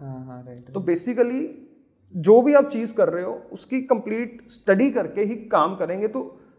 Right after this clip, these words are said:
Speaker 2: ज़्यादा अच्छा इफेक्ट आएगा।
Speaker 1: ओके, डन। And जब हम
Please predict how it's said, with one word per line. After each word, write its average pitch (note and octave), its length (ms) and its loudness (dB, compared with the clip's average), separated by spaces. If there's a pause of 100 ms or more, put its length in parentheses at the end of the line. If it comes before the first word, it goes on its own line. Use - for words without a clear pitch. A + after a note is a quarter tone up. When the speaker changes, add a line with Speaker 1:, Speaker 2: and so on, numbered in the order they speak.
Speaker 2:
ज़्यादा F3+ 260 4
अच्छा - 180 -4
इफेक्ट - 300 -12
आएगा। - 560 -20
Speaker 1:
ओके, - 180 -16 (520)
डन। B2+ 180 -18 (680)
And F3 240 -8 (360)
जब D#3 200 -4
हम F#3 340 -6